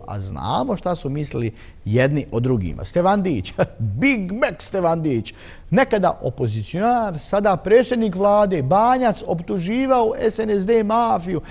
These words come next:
sada među najglasnijim papcima, to jeste koalicija, koalicija na republičkom nivou.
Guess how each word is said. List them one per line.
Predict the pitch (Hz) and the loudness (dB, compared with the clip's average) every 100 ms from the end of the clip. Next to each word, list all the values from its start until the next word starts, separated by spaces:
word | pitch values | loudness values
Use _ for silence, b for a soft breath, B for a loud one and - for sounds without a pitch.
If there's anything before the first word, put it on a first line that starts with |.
| B | B
sada | - 254 262 | -2 2 4
među | 233 202 | 4 2
najglasnijim | 220 262 262 233 247 262 277 254 202 | 4 6 6 6 4 2 2 2 4
papcima, | 190 196 196 - 180 120 | 4 4 2 0 -4 -2
to | 143 | 0
jeste | 156 - 120 | 0 -2 -2
koalicija, | 123 131 131 220 285 247 190 - 175 160 131 | 0 2 6 4 4 2 -2 -2 2 4 4
koalicija | 113 220 294 403 359 208 269 | 4 6 8 8 4 4 2
na | 247 | 4
republičkom | 226 202 226 185 - 202 | 4 4 2 0 -2 -6
nivou. | 196 196 185 | -2 0 0